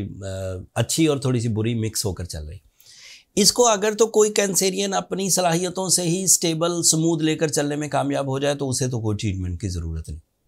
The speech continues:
लेकिन अगर रिलेशनशिप्स में कमी आए, अगर हेल्थ क्राइसिस सामने आने लगें, अगर किसी वजह से आपके अपने अंदर का कॉन्फिडेंस या एतमाद में कमी लगे तो सूरज शम्स ज़रूर पढ़िए, रूबी ज़रूर पहनिए।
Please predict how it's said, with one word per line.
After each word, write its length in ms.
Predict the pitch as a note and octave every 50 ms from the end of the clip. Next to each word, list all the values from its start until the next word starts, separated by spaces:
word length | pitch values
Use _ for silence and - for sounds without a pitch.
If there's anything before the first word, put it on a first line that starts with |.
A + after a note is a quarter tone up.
| _ _ _ _ _ _ _ - - - B2
लेकिन 300 | C#3+ D#3 D#3+ E3+ E3+ D#3+
अगर 260 | D3+ D#3+ D#3+ E3+ E3
रिलेशनशिप्स 680 | E3 D#3 D#3 D#3 D#3 E3+ D#3+ D#3+ D#3 E3 D#3+ - - -
में 140 | C#3+ D3 C#3
कमी 320 | - D3+ C#3+ C#3+ D3 D3
आए, 260 | C#3+ C#3 C#3 C#3 C#3 C3+ - - _ - - - - - _ -
अगर 220 | C#3+ D3 D#3 D3+
हेल्थ 320 | C#3 B2+ C#3 D#3 E3 D3 - -
क्राइसिस 500 | - C#3 C3 C3+ C3 - D3 C#3+ C3 -
सामने 340 | - C3 C3 C#3 C#3 C3+ C3
आने 220 | B2 B2 B2+ B2
लगें, 400 | B2 A#2+ A#2 A#2+ A#2+ A#2+ A#2+ B2+ - _ _ _ _ _ -
अगर 240 | C3+ C#3 D#3 D3
किसी 280 | C#3 - C#3 C3 D3+ C3+
वजह 220 | B2+ B2+ C3 C3
से 140 | B2+ C3 C#3 B2+
आपके 280 | A#2 B2 B2+ - C#3
अपने 340 | B2+ A#2+ B2 - D3 D3 D#3
अंदर 340 | C#3+ B2 C3 C3+ C#3 C#3 C3+
का 220 | C3+ C#3 C3 C3 B2+ B2+ -
कॉन्फिडेंस 580 | A#2+ A#2+ A#2+ A#2 - B2+ A#2+ A#2+ B2 A#2 A#2+ C3
या 140 | A#2+ A#2 A2+ A2+ A#2
एतमाद 440 | A2+ - A#2+ A#2 A#2 A#2+ A#2+ A#2+ A#2+
में 120 | A#2+ A2+
कमी 280 | - A#2+ A2+ A#2+ A#2+ A#2
लगे 280 | G#2 F#2 G2+ G#2+ A2 A2
तो 160 | - A#2+ A2
सूरज 320 | - - A2 G#2 G#2+ G#2
शम्स 300 | - - A2 A2 G#2+ - G2
ज़रूर 320 | F2+ F#2 F#2+ G2 G#2+ G#2+
पढ़िए, 420 | - A2+ G#2+ G#2+ G#2+ G#2+ G#2+ G#2+ - _ _ _ -
रूबी 360 | G2 G2+ A2 A2+ A2 A#2 A2+ G2+
ज़रूर 340 | F#2 F#2+ F#2 G2+ A#2 A2+ A2+
पहनिए। 500 | - A2 G#2 G#2 G2+ G2+ G2+ G2+ G#2